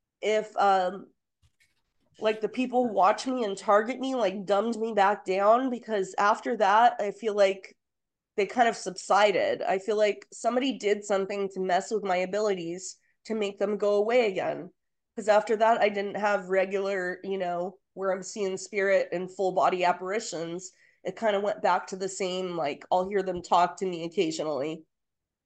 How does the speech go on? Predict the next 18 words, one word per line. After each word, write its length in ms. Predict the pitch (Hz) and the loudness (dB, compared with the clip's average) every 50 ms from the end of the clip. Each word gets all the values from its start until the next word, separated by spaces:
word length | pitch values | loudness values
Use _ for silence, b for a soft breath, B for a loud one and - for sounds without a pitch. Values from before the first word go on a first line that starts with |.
| _ _ | _ _
But 440 | - 208 190 175 175 160 - - - _ _ _ _ _ _ _ _ _ _ _ _ _ _ _ _ _ _ _ _ _ _ _ _ _ _ _ _ _ _ _ _ _ _ _ _ _ _ _ | 0 2 2 2 2 0 -4 -6 -14 _ _ _ _ _ _ _ _ _ _ _ _ _ _ _ _ _ _ _ _ _ _ _ _ _ _ _ _ _ _ _ _ _ _ _ _ _ _ _
so 160 | - - 247 233 | -12 -6 -2 0
I've 160 | 233 233 240 | 0 0 2
had 200 | 302 330 359 349 | 4 4 4 4
lots 260 | 359 330 294 294 294 | 4 4 4 2 0
of 100 | 277 254 | -2 -4
experiences 800 | 247 247 - - - 240 233 247 254 240 226 214 214 196 202 196 | -4 -6 -8 -10 -10 -8 -4 -2 -2 -2 -2 0 0 0 0 2
like 240 | 185 160 175 180 - | 2 0 0 0 0
that 320 | 185 - 180 180 - - | 2 4 4 4 4 2
where 160 | 190 190 190 | 0 -2 -2
it's, 420 | 185 185 185 - - - - - _ _ | -2 -6 -10 -14 -20 -20 -20 -20 _ _
it's 500 | - 202 208 202 - - - - - - - | -2 -2 -2 -2 -4 -14 -20 -20 -18 -6 0
undeniable 840 | - 220 240 247 - 214 208 214 214 214 202 190 180 175 170 160 165 | 2 2 2 2 0 0 2 4 4 4 4 2 0 -2 -2 -4 -2
that 180 | 170 180 - - | -2 -2 -4 -2
something 400 | - 214 208 220 214 226 214 202 | 0 0 0 0 0 -4 -4 -2
is 120 | 190 190 | -2 -2
going 340 | 185 196 185 180 185 180 175 | -2 0 0 0 0 0 0
on. 460 | 170 165 160 160 151 143 135 170 175 | 0 0 2 2 2 0 -2 -4 -6